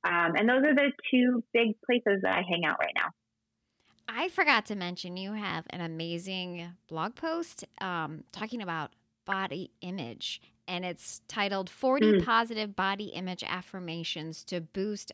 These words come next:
Speaker 2: Body Confidence. And I would highly recommend everyone to read this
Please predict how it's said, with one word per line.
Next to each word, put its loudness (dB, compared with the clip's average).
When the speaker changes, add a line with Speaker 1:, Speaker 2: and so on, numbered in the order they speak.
Speaker 2:
Body -6
Confidence. -8
And -6
I -4
would -4
highly -2
recommend -2
everyone 0
to -2
read -2
this -2